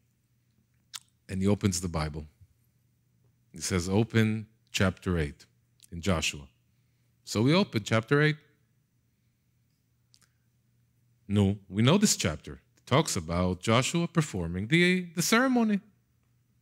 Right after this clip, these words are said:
Now he says, "Open chapter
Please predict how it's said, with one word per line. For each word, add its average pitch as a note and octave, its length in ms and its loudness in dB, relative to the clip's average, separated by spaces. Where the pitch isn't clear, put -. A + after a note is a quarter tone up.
Now A2 160 4
he A2 60 4
says, F#2 540 0
"Open G2 560 -2
chapter D#2+ 600 -10